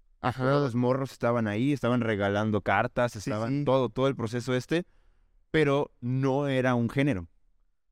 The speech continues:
Speaker 2: O sea, era cine, ¿sabes? O sea, no había un movimiento de anime, no existía.
Speaker 1: Ajá.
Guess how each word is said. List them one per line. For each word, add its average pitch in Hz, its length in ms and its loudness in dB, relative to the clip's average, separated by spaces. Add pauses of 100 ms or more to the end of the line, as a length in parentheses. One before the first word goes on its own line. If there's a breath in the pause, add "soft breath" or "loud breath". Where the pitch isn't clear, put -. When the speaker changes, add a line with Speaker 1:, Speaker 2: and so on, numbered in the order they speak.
Speaker 2:
O 110 80 -4
sea, 107 300 2
era 107 180 2
cine, 117 400 0 (920)
¿sabes? 101 260 -2
O 107 60 -8
sea, 104 100 0
no 107 140 4
había 117 180 2
un 123 100 2
movimiento 113 680 2
de 101 100 4
anime, 98 540 0 (300)
no 104 100 -4
existía. 113 420 -2
Speaker 1:
Ajá. 123 240 -4